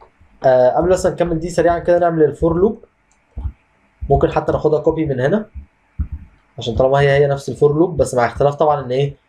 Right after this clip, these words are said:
ان لما هيجيت نيم هيبقى يطلع لي مين المرة دي. فادي my thread M T equal new my thread. ادي هنا M T dot، انا عارف ان انا بنادي على ستارت.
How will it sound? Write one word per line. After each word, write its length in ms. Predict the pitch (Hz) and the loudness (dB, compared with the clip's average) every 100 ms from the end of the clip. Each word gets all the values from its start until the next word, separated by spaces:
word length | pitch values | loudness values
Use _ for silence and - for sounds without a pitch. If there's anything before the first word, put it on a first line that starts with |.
| _ 117 | _ -2
ان 100 | 123 | 0
لما 220 | 123 123 | 2 0
هيجيت 300 | 120 160 160 | 0 -2 0
نيم 280 | 175 190 151 | 0 2 0
هيبقى 320 | 123 131 123 | 0 2 0
يطلع 280 | 123 147 143 | 0 -2 -2
لي 100 | 143 | 0
مين 240 | 139 120 | -4 -2
المرة 280 | 113 113 113 | 0 2 2
دي. 120 | 101 - _ _ - - _ _ _ | -2 -10 _ _ -14 -14 _ _ _
فادي 200 | 151 170 | 0 2
my 180 | 180 175 | 2 0
thread 180 | 156 170 | 0 0
M 220 | 180 170 | 0 0
T 40 | |
equal 320 | 185 180 170 147 | 0 2 2 0
new 220 | 147 170 | 0 0
my 220 | 160 147 143 | 2 0 0
thread. 180 | 123 101 - - - - _ _ _ _ - 160 | -2 -2 -14 -18 -18 -18 _ _ _ _ -2 0
ادي 200 | 170 185 | 2 0
هنا 140 | 190 | 2
M 300 | 180 180 165 | 0 0 -2
T 220 | 196 190 | -2 2
dot، 360 | 190 240 - - | 2 0 -6 -2
انا 100 | 143 | -2
عارف 120 | 165 | 0
ان 60 | 180 | 0
انا 60 | |
بنادي 220 | 170 180 | 2 2
على 160 | 190 185 | 2 0
ستارت. 540 | - 220 202 - - | 0 0 0 -4 -16